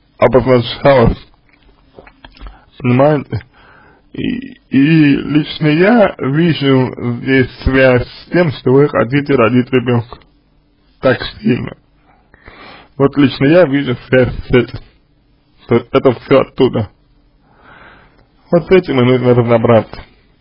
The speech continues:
Другое дело, что я не знаю, а, какой у вас срок беременности. Если уже большой достаточно, то,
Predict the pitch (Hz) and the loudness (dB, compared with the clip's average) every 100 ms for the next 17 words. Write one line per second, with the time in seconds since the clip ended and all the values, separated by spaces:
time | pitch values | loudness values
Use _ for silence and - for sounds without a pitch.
0 | _ 151 131 143 160 190 156 160 151 123 | _ -14 -4 -2 2 2 4 2 2 -2
1 | - 139 139 123 120 - - - - - | -4 2 2 2 0 -4 -8 -16 -20 -20
2 | _ - 127 131 127 123 135 131 123 117 | _ -4 0 2 2 -2 2 4 4 2
3 | 113 _ - - - - 113 107 107 - | -4 _ -20 -20 -12 -6 -2 0 -2 -4
4 | - 123 - 127 120 117 - - - - | -2 -2 0 0 2 0 -2 -12 -20 -14
5 | - - - 123 - 127 160 196 170 139 | -12 -6 0 0 0 0 2 2 0 -2
6 | - - 120 113 120 110 120 117 139 123 | -4 -6 -4 -2 -2 -2 -2 0 -2 -2
7 | - 214 175 139 143 135 - 131 120 - | 0 2 2 0 -2 -2 -6 -6 -6 -4
8 | 139 147 127 | -2 0 0